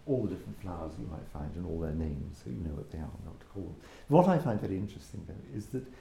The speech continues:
that the German words for name, for flowers, group the flowers together in a different way from the way the English words for flowers do. And so flowers that we associate with one another by calling them,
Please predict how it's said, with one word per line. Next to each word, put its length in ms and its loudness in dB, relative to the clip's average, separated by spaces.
that 140 2
the 80 6
German 400 10
words 320 8
for 100 -2
name, 300 0
for 140 -6
flowers, 600 -4
group 400 10
the 80 2
flowers 380 0
together 240 2
in 120 0
a 40 2
different 400 0
way 100 -6
from 160 -6
the 60 -2
way 120 -2
the 80 12
English 300 8
words 200 -4
for 240 -10
flowers 160 -6
do. 80 -8
And 240 -6
so 180 2
flowers 380 4
that 100 -2
we 160 6
associate 480 0
with 160 -8
one 220 -2
another 220 -4
by 100 -4
calling 280 -4
them, 160 -6